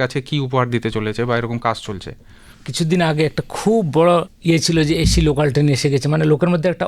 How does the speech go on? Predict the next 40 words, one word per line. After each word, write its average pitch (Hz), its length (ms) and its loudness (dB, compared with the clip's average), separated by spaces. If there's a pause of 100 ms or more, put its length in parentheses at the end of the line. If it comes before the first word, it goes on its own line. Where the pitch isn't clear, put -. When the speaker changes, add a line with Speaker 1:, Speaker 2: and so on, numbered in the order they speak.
(120)
Speaker 2:
উন্মাদনা 175 520 0
ছিল। 101 100 -12 (100)
In 98 100 -8
fact, - 160 -16 (420)
আমিও 165 260 2
দেখছিলাম 147 380 0
বিভিন্ন 143 220 2 (600)
রিলসে 135 360 2 (100)
বা 127 160 4
ধরুন 131 220 2
Facebook-এ 123 420 0 (100)
লোকজন 120 300 0
শেয়ার 123 240 -2
করছিল 120 220 -4 (120)
যে 120 60 -2 (320)
লোকাল 120 240 0
ট্রেন। - 100 -8 (320)
Already 175 420 2 (100)
আমরা 151 180 0 (500)
শিয়ালদা 202 460 2
রুটে 185 200 0 (180)
দশটা 175 360 0 (100)
লোকাল 139 220 0
ট্রেন 123 200 -2
চালাচ্ছি। 90 420 -10 (560)
Initially 190 440 2
আমরা 180 140 0
হয়তো 160 220 -2
ভাবতাম 160 360 0
যে 160 140 0
বাইরে 156 280 2
আছে 139 200 -4
ফার্স্ট 143 300 -6
এসি 131 200 -4
লোকাল, 135 180 -2
যেমন 139 200 0
মুম্বাইয়ের 139 320 0
কথা 123 140 -4
ভাবতাম। 110 220 -10 (360)
Already 160 300 2